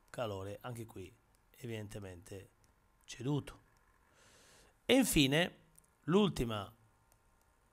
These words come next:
trasformazione, che è un'altra isocora, un'altra isocora, a volume costante, V D uguale V A, nuovamente questa volta, questa volta D Q è uguale a D U, e quindi il calore, eh, di D A sarà pari a delta U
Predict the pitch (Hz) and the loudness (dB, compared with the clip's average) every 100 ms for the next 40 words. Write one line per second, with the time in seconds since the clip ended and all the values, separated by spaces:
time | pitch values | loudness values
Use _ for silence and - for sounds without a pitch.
0 | _ _ _ _ _ _ _ _ - - | _ _ _ _ _ _ _ _ -16 -6
1 | 139 170 190 233 139 120 131 123 170 151 | 0 2 4 4 2 0 0 4 4 4
2 | 123 127 120 120 110 104 156 233 - - | 2 0 0 -4 -4 -2 -2 -4 -14 -14
3 | 101 110 107 101 - 127 196 - _ _ | -10 -8 -6 -8 -6 -8 -8 -14 _ _
4 | _ _ _ 123 117 110 123 143 190 110 | _ _ _ -4 -2 -4 -2 0 0 -2
5 | 107 110 113 117 156 202 196 170 208 - | -6 -4 -2 -2 0 8 10 10 8 -2
6 | - - - _ - 135 139 151 131 107 | -20 -20 -20 _ -4 0 4 4 2 -2
7 | 117 117 127 123 135 120 110 123 127 127 | -6 -4 -4 -2 -2 -2 -6 -6 -4 -2
8 | 131 117 117 - 127 95 117 120 151 214 | -2 -4 -8 -4 -6 -4 -2 0 2 2
9 | 123 117 107 - 147 120 107 104 - - | 0 -4 -10 -4 -2 -2 -4 -6 -14 -20
10 | - - 107 127 131 135 113 107 87 87 | -20 -14 -6 0 2 2 0 -2 -6 -8
11 | 90 90 87 90 131 196 139 101 - - | -12 -12 -14 -8 -2 2 2 2 -4 -4
12 | 123 110 - 113 104 127 120 117 110 | -4 -4 -4 -6 -6 -8 -4 -2 -4